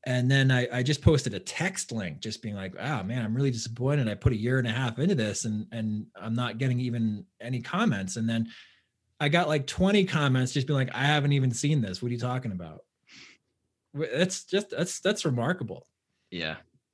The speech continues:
Speaker 2: Yeah. I, I, and I know very little about how all that stuff works, but the amount of control that they have to just, oof, like, silence people, it's,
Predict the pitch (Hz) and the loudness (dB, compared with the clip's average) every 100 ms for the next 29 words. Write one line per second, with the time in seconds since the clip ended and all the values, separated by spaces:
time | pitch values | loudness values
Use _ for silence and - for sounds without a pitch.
0 | - 90 90 90 _ - 95 92 107 113 | -8 -4 -4 -8 _ -2 0 2 2 4
1 | 110 123 127 - - - 110 104 87 85 | 4 4 4 -2 -10 0 2 4 2 2
2 | 101 92 90 92 85 80 78 82 80 80 | 2 2 0 0 0 -2 -4 -6 -6 -4
3 | 80 78 - 82 80 69 80 73 - - | -4 -6 -6 -6 -6 -8 -8 -8 -10 -10
4 | 62 58 _ _ _ - 92 92 90 104 | -10 -10 _ _ _ -4 0 2 0 0
5 | 101 92 - 87 95 78 78 80 82 90 | -2 -6 -4 -2 -2 -4 -6 -4 -4 -4
6 | 78 _ _ _ - 82 76 76 - - | -6 _ _ _ -14 -12 -8 -8 -8 -12
7 | _ _ _ - 92 - - _ - - | _ _ _ -10 -10 -10 -20 _ -16 -10
8 | - - 80 98 82 - 73 60 69 71 | -6 -4 -2 -2 -4 -8 -10 -10 -10 -10
9 | - - - | -10 -14 -14